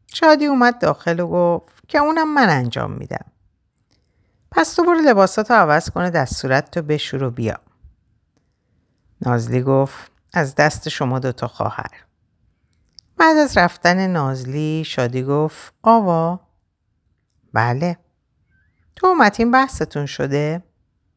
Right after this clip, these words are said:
«چطور؟» «احساس می‌کنم مثل قبل نیستین با هم. همین که متین همش تو خودشه. تاها هم که چیزی به من نمیگه.» «من و متین اونقدرم که می‌گی صمیمی نبودیم.»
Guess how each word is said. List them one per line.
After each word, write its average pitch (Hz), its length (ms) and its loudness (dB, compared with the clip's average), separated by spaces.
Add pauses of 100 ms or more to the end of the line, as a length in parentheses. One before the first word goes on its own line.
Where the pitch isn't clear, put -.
(420)
«چطور؟» 233 460 0 (1160)
«احساس 302 440 2
می‌کنم 269 360 2
مثل 190 360 -2
قبل 185 300 2
نیستین 117 520 -4
با 117 100 -6
هم. - 220 -10 (840)
همین 247 300 4
که 240 140 2
متین 202 460 0
همش 170 360 -2
تو 151 100 -8
خودشه. 131 540 -4 (800)
تاها 269 480 6
هم 277 100 2
که 277 140 -6
چیزی 247 340 -8
به 185 120 0
من 160 260 -2
نمیگه.» 117 520 -6 (2250)
«من 349 140 6
و 381 40 2
متین 285 360 4
اونقدرم 247 500 4
که 262 140 -4
می‌گی 196 280 0
صمیمی 165 540 -2
نبودیم.» 151 600 -2